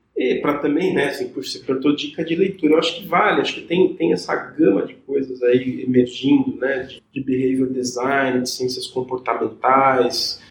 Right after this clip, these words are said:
de, enfim, que vale a pena olhar, eu acho que vale a pena começar a, a ler coisas sobre emoções, sabe, se apropriar disso, né?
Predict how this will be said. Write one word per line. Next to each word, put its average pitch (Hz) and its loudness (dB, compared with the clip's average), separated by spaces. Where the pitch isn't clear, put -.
de, 117 -2
enfim, 127 2
que 151 -4
vale 160 0
a 147 -2
pena 135 0
olhar, 135 0
eu 131 -2
acho 135 -2
que - -18
vale 170 0
a - 0
pena 151 2
começar 143 -2
a, 131 -4
a - -8
ler 131 -2
coisas 131 0
sobre - -8
emoções, 127 0
sabe, 175 -4
se - -4
apropriar 143 0
disso, - -12
né? - -4